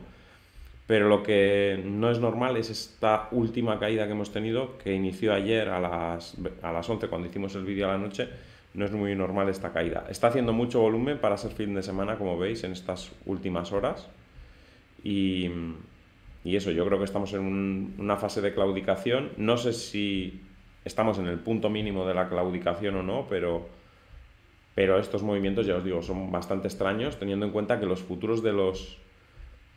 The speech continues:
eh, de los índices bursátiles no vienen mal, no vienen con, con caídas. Entonces, no sé, o cambia mucho a la tarde y se producen caídas en ese, en esa apertura de los mercados tradicionales, o no tiene mucho sentido que estemos tan lejos de los treinta y seis mil,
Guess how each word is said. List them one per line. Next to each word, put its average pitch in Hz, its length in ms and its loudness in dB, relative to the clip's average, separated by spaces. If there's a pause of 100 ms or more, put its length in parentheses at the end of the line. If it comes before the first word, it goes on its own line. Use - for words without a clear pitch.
(280)
eh, 92 240 -2
de 92 80 2
los 87 360 -4
índices 101 420 -2
bursátiles 98 500 -2
no 98 200 0
vienen 92 260 0
mal, 95 320 0
no 87 120 -4
vienen 87 340 -4
con, 85 380 -4 (180)
con 90 160 -4
caídas. 90 420 0
Entonces, 87 640 -6
no 92 100 -6
sé, 90 180 -2
o 90 120 -2
cambia 101 260 4
mucho 107 260 2
a 101 40 8
la 98 120 8
tarde 110 420 2 (220)
y 87 640 -4
se 101 120 -2
producen 92 320 0
caídas 90 380 2
en 90 100 -6
ese, 90 640 -4
en 87 160 -6
esa 87 140 0
apertura 95 380 0
de 87 80 0
los 85 80 -4
mercados 87 300 -4
tradicionales, 90 640 -2 (480)
o - 60 -6
no 101 100 2
tiene 107 240 2
mucho 101 300 0
sentido 95 340 0
que 98 60 0
estemos 92 320 -4
tan 90 180 -2
lejos 85 260 -6
de 90 60 -2
los 82 160 -4
treinta 82 340 -6
y 85 60 -4
seis 80 260 -6
mil, 98 340 -4